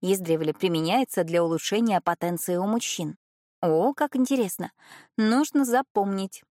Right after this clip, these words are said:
Чай с такими свойствами будет особенно востребован. Я сделала пометки на полях книги, продолжая читать, и так увлеклась, что не сразу заметила, что барон открыл глаза и смотрит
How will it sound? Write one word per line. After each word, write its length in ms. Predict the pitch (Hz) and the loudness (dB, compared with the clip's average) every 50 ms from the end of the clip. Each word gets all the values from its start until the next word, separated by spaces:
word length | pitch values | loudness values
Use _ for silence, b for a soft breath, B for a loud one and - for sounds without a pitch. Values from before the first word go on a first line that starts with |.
| _ _ - | _ _ -6
Чай 220 | - 196 165 170 | -2 -2 0 0
с 80 | - - | -2 -2
такими 360 | - 160 - - 175 165 156 | -2 -4 -2 -2 -4 -4 -4
свойствами 680 | - - 165 160 185 233 - - - 180 165 156 143 - _ _ | -4 -6 -4 -2 -2 -2 -2 -2 -2 -2 -2 -2 -2 -6 _ _
будет 340 | - 302 320 330 285 311 - | -2 -2 0 0 0 0 0
особенно 600 | 285 262 - - 214 202 202 226 254 262 247 226 | -2 -2 -2 -2 -2 0 0 2 2 2 2 2
востребован. 720 | 208 196 - - - 180 165 156 156 151 160 156 160 170 - _ _ _ _ _ _ _ _ _ - | 2 0 -2 -2 -2 0 0 0 0 0 -2 -2 -2 -4 -8 _ _ _ _ _ _ _ _ _ -2
Я 180 | 226 285 302 | 0 0 0
сделала 420 | 254 220 190 202 196 190 185 185 180 | 0 2 2 2 2 2 0 0 0
пометки 440 | - 190 190 185 175 - - - | 0 0 0 -2 -4 -6 -4 -4
на 100 | 170 170 | -4 -4
полях 340 | 160 165 160 160 156 151 - | -2 -2 -2 -2 -2 -4 -6
книги, 340 | - - 170 196 226 208 180 | -6 -4 -4 -2 -2 -4 -4
продолжая 560 | - - 151 156 156 156 160 160 156 156 151 | -4 -4 -2 -2 -2 -2 0 -2 -2 -2 -2
читать, 420 | - - 190 - 269 311 294 - - B B B B B B B B - | -4 -6 -4 -2 0 -2 -2 -4 -10 B B B B B B B B -2
и 140 | 277 339 - | 0 0 0
так 280 | - - 285 269 - 262 | 0 -2 -4 -2 0 0
увлеклась, 520 | 226 220 233 220 - 240 277 320 - - | 0 0 0 0 2 2 2 2 0 -2
что 360 | - - - 202 196 196 196 | -6 -4 -2 -2 -2 0 -2
не 200 | 196 196 214 220 | -2 -2 -2 -4
сразу 400 | - - 262 247 233 185 165 156 | -4 -4 -4 -4 -2 -2 -2 -2
заметила, 580 | 156 160 156 165 220 285 269 - 190 165 147 147 | -2 -2 0 0 0 0 0 0 -2 -2 -2 -4
что 380 | - - - - 156 147 151 - _ _ _ _ _ _ _ _ _ _ - | -6 -6 -4 -4 -4 -4 -4 -8 _ _ _ _ _ _ _ _ _ _ -6
барон 440 | 156 165 180 190 196 190 175 165 - - | -2 0 0 2 2 0 0 -2 -4 -4
открыл 440 | 175 - - - 185 180 170 160 | -6 -4 -4 -4 -2 0 0 0
глаза 520 | 156 160 160 151 151 - - 175 220 269 277 b b b b b b _ _ _ _ _ - | 0 0 0 0 0 0 0 0 0 -2 -4 b b b b b b _ _ _ _ _ -4
и 100 | 214 196 | -4 -2
смотрит 600 | - - - 165 165 170 180 180 - 269 277 | -2 -4 -4 -2 -2 -2 -2 -2 -2 -2 -4